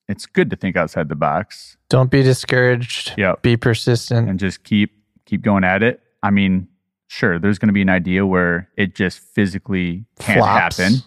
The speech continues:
Speaker 1: or it's a terrible idea, but you're not gonna be able to grow or stretch if you don't have an idea and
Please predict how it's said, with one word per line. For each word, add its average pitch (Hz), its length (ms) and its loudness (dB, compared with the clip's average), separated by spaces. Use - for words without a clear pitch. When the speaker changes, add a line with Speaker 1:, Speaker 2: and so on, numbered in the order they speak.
Speaker 1:
or 95 180 2
it's - 140 -6
a 87 60 -4
terrible 95 420 -2
idea, 78 500 -2
but 104 300 2
you're 98 180 -2
not 98 220 0
gonna 90 340 0
be 82 140 -4
able 92 140 2
to 90 60 -4
grow 90 300 0
or 85 160 0
stretch - 640 -4
if - 140 -12
you 90 60 -8
don't 82 240 -2
have 87 220 -2
an 87 60 -2
idea 82 440 -2
and 80 240 -8